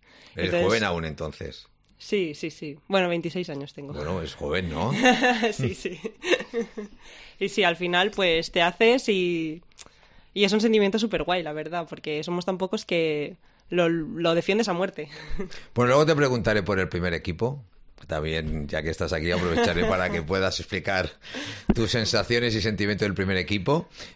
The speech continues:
Speaker 1: Pero hablamos del, ahora del equipo de básquet. ¿Cómo llegas aquí al Español? Porque es la primera vez que el Español como sección tiene un equipo de básquet y fue por la fusión con el saps
Speaker 2: Hmm.
Speaker 1: y se hizo un equipo nuevo. ¿Cómo te enteras? ¿Cómo, cómo llegas aquí a,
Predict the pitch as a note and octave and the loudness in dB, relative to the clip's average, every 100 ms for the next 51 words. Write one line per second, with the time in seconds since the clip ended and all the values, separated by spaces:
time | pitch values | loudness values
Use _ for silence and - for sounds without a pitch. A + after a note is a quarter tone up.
0 | _ A2+ G#2 G2+ G#2 B2 G2+ G2 F2 D#2+ | _ 2 4 4 2 0 0 0 0 -2
1 | D#2+ - F2+ D#2+ E2+ F2 E2+ E2 D#2+ D#2+ | -8 -12 -12 -6 -2 -2 -2 -4 -6 -2
2 | D#2 E2+ A2+ F2+ C3+ D3+ B2+ G2 - D#2 | -2 -2 -2 0 0 2 2 0 -2 -4
3 | G2 F2 E2 D#2+ - F2 G2+ F#3 G#2+ G#2 | -4 -2 0 2 2 0 0 0 -2 -2
4 | F#2+ G2+ F#2 E2+ F#2 F2 A2+ - G2 E2+ | -2 -2 -2 -2 -2 0 0 0 -2 -2
5 | D#2+ D#2+ - F2 F#2 F2+ E2+ E2+ E2+ - | -4 -6 -6 -4 -4 -4 -4 -6 -6 -6
6 | G2 F#2+ F2+ - _ - - - - G#2 | -4 -2 -4 -8 _ -8 -6 -6 -4 -2
7 | G2+ F#2 F#2 F#2+ F2+ F2 - B2 B2 - | 0 -2 -2 0 0 0 -2 -4 -4 -10
8 | E2+ E2 - D#2+ G2 F2 - F2 F#2+ F#2 | -8 -6 -4 -4 -2 -2 -4 -4 -4 -4
9 | E2+ E2 D#2 F2+ G#2 - - - A#3 G3 | -2 -4 -4 -2 -4 -4 -12 -6 -6 -6
10 | - - G2 F2 G2 G#2+ A2 G#2+ G2 F#2+ | -10 -12 -8 -4 -2 0 0 0 -2 0
11 | F#2 G2 B2+ - A#2+ C#3 C#3 G#2+ B2+ C3+ | 0 0 -2 -2 -2 0 0 0 2 4
12 | C#3+ C3 - A#2+ B2 B2+ G#2+ B2+ A#2+ G2+ | 2 0 -2 0 2 0 0 0 2 0
13 | F2 F2 D2 F#2 F2 E2 D#2 | 0 -2 -2 -2 0 -2 -6